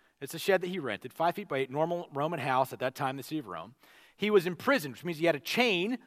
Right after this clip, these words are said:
on his left arm that was bolted to the floor in his house, maybe about six feet in circumference, so he could move around and do some things.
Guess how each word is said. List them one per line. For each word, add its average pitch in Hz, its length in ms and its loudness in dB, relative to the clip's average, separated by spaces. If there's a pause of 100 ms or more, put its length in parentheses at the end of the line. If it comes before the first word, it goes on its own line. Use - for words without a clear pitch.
(140)
on 151 140 2
his 143 120 0
left 190 300 6
arm 160 300 6
that 165 100 -6
was 139 140 0
bolted 214 500 4
to 196 80 -2
the 165 80 0
floor 185 380 2
in 170 80 -4
his 160 140 -6
house, - 580 -2 (340)
maybe 202 220 6
about 180 320 10
six - 200 -2
feet 185 260 -6
in 160 80 -10
circumference, 156 420 0
so 156 80 -2
he 139 40 -4
could 143 100 -6
move 156 180 0
around 147 300 4
and 131 60 -10
do 139 120 -6
some 139 120 -10
things. 117 320 -10